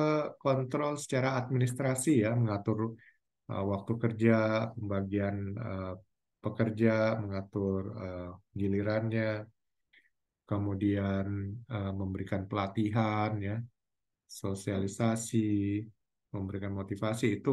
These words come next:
bagian daripada kontrol administrasi, menyediakan S O P dan sebagainya. Nah, itu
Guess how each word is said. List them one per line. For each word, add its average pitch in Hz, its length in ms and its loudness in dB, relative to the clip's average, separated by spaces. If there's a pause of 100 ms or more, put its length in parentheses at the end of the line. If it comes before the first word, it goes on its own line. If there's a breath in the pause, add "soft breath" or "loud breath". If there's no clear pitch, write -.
bagian 120 300 0
daripada 107 400 0
kontrol 120 360 0
administrasi, 120 840 -2 (240)
menyediakan 98 360 -4 (120)
S - 80 -10
O 107 160 -2
P 107 160 0
dan 101 160 -2
sebagainya. 101 640 -4 (2000 loud breath)
Nah, 101 80 -6
itu 139 300 6